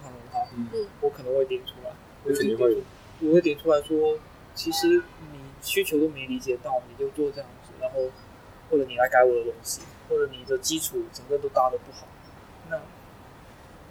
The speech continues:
Speaker 1: 那我觉得就是你的问题啊，就你就，你就应该被，你就应该不能被宽容啊，大家就应该指出来说，下次做这，这种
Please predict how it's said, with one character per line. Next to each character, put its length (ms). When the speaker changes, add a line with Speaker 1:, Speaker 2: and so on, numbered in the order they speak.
Speaker 1:
那 80
我 160
觉 120
得 100
就 160
是 200
你 80
的 60
问 100
题 160
啊， 60
就 100
你 260
就， 180
你 80
就 120
应 180
该 160
被， 200
你 120
就 120
应 120
该 140
不 140
能 120
被 120
宽 280
容 20
啊， 100
大 100
家 140
就 80
应 100
该 100
指 180
出 200
来 100
说， 140
下 160
次 220
做 200
这， 80
这 120
种 80